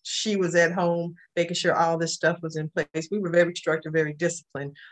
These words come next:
uh, children. So watching her and how she maneuvered, that's where I got a lot of my organizational skills from, my structure from, watching her. And so that's what I thought I was supposed to do. <laughs> because of what I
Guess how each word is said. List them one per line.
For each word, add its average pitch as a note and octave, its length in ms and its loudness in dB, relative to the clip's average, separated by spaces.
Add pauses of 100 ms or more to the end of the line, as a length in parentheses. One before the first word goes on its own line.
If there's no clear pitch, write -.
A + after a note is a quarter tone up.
(120)
uh, D3 140 2
children. - 520 -2 (260)
So E3 500 2
watching G3 460 2
her G3+ 220 2
and F#3+ 140 -4
how F3 100 0
she G3 220 -4
maneuvered, F3+ 520 0 (120)
that's F#3+ 240 2
where F3 100 0
I D#3+ 60 2
got E3+ 180 2
a - 20 4
lot E3+ 180 2
of F3 60 -2
my D#3+ 140 0
organizational F3 840 0
skills E3+ 340 -6
from, F#3 200 -8
my D#3+ 140 -4
structure F3 540 -4
from, F3 380 -2 (240)
watching D#3+ 360 0
her. E3+ 160 0
And D#3+ 220 -2
so F3 200 0
that's F#3+ 340 4
what F#3+ 140 0
I F3 80 4
thought F3+ 260 4
I E3+ 60 2
was E3 160 -6
supposed E3+ 440 -4
to D#3 80 -6
do. D#3 280 -2 (200)
<laughs> E4+ 60 -4 (720)
because F3+ 400 -2
of E3 240 2
what F3+ 180 2
I D#3+ 140 2